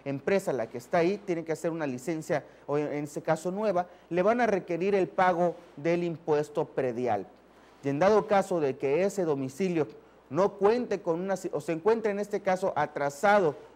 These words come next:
con el pago del impuesto predial, va a ser muy complicado que se pueda obtener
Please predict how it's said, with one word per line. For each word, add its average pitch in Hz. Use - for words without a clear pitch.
con 143
el 143
pago 160
del 123
impuesto 120
predial, 202
va 175
a 185
ser 190
muy 226
complicado 185
que 170
se 151
pueda 170
obtener 165